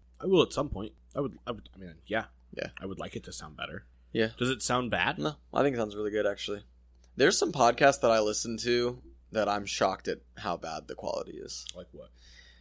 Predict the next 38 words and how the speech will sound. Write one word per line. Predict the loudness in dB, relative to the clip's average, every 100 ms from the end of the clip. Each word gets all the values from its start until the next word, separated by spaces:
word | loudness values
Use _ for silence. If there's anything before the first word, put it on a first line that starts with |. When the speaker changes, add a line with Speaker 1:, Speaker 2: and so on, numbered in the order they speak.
| _ -20 -20 -6
Speaker 1:
Toss | -4 -4 -6
'em |
out | -12 -16
there. | -20 -20 -20 -8
Call | -4 -2
'em | -4
out. | -8 -12 -10
Speaker 2:
I, | -2
I |
don't | -2 0
wanna | -4 -2
toss | 0 0 -2
'em | -10 -16 -20 -6
out. | -2 0 0 -4 -12 -20 -20 -20 -20 -20 -20 -8
I've | 0 0
had | 0 -4 2
quite | 6 6
a | 6
few | -4 -6
people | -6 -2 -4
be | -4
like, | -6 -6
"Hey, | -4
man, | -2 -2 -4
just | -2
have | -2 -2
me | -4
on." | -4 -8 -10 -12 -6
Speaker 1:
Who, | -4 -4
who? | -2 -4 -4 -10 -20 -20 _ -20 -20 -20 -14
Speaker 2:
Who | -10
was | -8 -4
I | -4 -4
talking | 0 0 -2 -8 -8
to | -8 -8 -8
the | -6
other | -6 -8 -14
day? | -14 -12 -12 -14